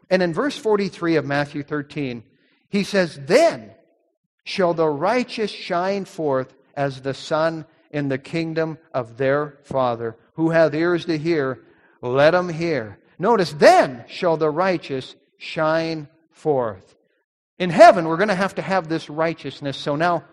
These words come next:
where do we get it? And where are the preachers who will preach about righteousness?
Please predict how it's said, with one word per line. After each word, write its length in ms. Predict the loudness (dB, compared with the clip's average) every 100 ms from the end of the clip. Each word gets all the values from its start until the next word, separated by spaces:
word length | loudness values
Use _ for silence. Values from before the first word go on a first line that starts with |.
| _ -10
where 380 | 0 2 2
do 100 | -2
we 160 | -2 -4
get 380 | -4 -4 -4 -4
it? 340 | -12 -16 _ _ _ _ _ 0
And 180 | 2 4
where 140 | 4
are 80 | 4
the 80 | 0
preachers 580 | -2 0 0 0 -4
who 80 | -2
will 140 | -2 -2
preach 400 | -2 -4 -2 -4
about 340 | -2 -2 -2
righteousness? 1120 | -4 0 0 -2 -10 -14 -12 -12 -12 -14 -20